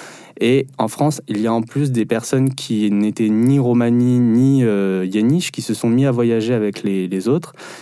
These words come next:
et, euh, qui sont aussi inclus dans ces terminologies-là. Donc, on a en fait, euh, une diversité culturelle, ethnique, entre guillemets, euh,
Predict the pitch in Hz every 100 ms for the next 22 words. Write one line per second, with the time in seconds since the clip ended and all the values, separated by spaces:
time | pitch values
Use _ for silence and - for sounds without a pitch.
0 | - - - 127 143 - - - - -
1 | 123 - 123 120 139 120 - 139 123 117
2 | 110 113 110 107 107 107 104 123 - -
3 | - - - 120 135 131 131 123 135 131
4 | 120 135 127 - 107 - - 85 95 -
5 | - 117 110 123 127 127 135 127 135 -
6 | - _ _ _ _ _ _ _ _ -
7 | - 147 127 - 123 120 110 101 - -
8 | - - - 117 - 139 131 135 - -
9 | 101 - 104 110 113 113 110 110 104 101
10 | 95